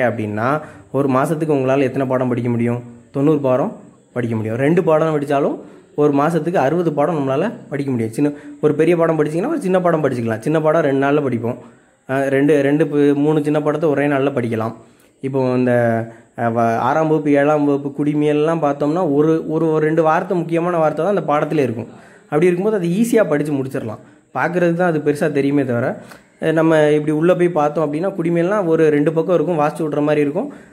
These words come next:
நாலு பாடத்தை படிச்சிடலாம் ஒரே நாள்ல. அப்போ நீங்க எந்த கால்குலேஷன் படியும், ஒரு நாளைக்கு ரெண்டு பாடம்னா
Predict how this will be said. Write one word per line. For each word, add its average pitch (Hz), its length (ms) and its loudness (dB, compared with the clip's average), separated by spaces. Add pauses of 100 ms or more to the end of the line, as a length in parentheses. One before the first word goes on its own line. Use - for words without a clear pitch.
(320)
நாலு 156 260 2
பாடத்தை 180 320 0
படிச்சிடலாம் 123 480 -2
ஒரே 131 140 0
நாள்ல. 110 320 -2 (400)
அப்போ 120 200 -4
நீங்க 123 160 0
எந்த 120 220 2
கால்குலேஷன் 160 480 0
படியும், 123 300 -2
ஒரு 123 160 -2
நாளைக்கு 135 280 0
ரெண்டு 127 220 0
பாடம்னா 135 460 0